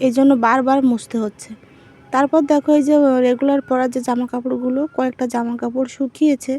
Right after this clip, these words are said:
জামা কাপড়গুলো তো একদমই শুকাচ্ছে না বৃষ্টির কারণে। সেই জামা কাপড়গুলো আমি এখন ভাঁজ করে জায়গা মতো রেখে দেব।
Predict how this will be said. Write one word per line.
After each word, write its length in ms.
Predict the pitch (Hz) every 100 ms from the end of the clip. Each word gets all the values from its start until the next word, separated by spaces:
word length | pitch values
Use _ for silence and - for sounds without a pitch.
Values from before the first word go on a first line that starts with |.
| - _ - - -
জামা 220 | 247 247 254
কাপড়গুলো 480 | - 269 240 254
তো 100 | 254
একদমই 420 | 262 247 240 269 269
শুকাচ্ছে 560 | - 247 254 247 262
না 120 | 254
বৃষ্টির 420 | 247 247 - 262 254
কারণে। 400 | 240 247 254 320 _ _ - _ _
সেই 200 | - 302
জামা 260 | 269 254 254
কাপড়গুলো 500 | 247 247 262 247 254
আমি 200 | 269 247 247
এখন 200 | 233 269
ভাঁজ 220 | 240 226 220
করে 220 | - 254 294
জায়গা 300 | 254 226 233
মতো 240 | 233 - 339 _ - _ _ -
রেখে 260 | 233 220 240
দেব। 280 | 226 220